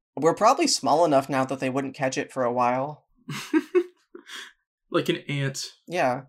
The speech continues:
Speaker 2: If an ant, if an ant was, like, evil, you wouldn't know.
Speaker 1: If an ant, like, illegally downloaded Better Call Saul, you couldn't tell.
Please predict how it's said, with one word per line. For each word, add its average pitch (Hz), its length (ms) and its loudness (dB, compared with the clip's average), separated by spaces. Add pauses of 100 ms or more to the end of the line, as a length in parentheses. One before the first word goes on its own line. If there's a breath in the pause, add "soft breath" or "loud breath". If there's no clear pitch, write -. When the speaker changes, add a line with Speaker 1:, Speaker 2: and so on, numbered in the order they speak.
Speaker 2:
If 139 100 -6
an 175 100 0
ant, 151 340 -2
if 143 340 -6
an 175 80 0 (100)
ant 139 240 -4
was, 131 180 -2
like, 123 220 -4
evil, 135 600 -6
you 143 180 -4
wouldn't 147 300 0
know. 120 440 -6
Speaker 1:
If 147 120 -6
an 143 140 0
ant, 135 360 0
like, 123 380 -4
illegally 127 580 -4
downloaded 117 560 -2
Better 113 240 -2
Call 123 280 -4
Saul, 113 360 0
you 120 140 -6
couldn't - 280 -10
tell. - 360 -6